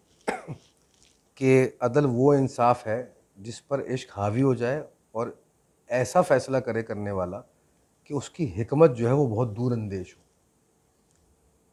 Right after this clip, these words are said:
जहन में रखिएगा, ये अल्लाह की सिफ़त है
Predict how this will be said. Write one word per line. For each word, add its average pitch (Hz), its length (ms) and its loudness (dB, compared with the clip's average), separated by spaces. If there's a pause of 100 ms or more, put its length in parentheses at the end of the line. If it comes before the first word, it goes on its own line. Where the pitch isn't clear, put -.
(280)
जहन 120 140 0
में 139 80 0
रखिएगा, 143 360 -4
ये 156 100 2
अल्लाह 123 220 0
की 131 140 -10
सिफ़त - 460 -8
है 123 360 -4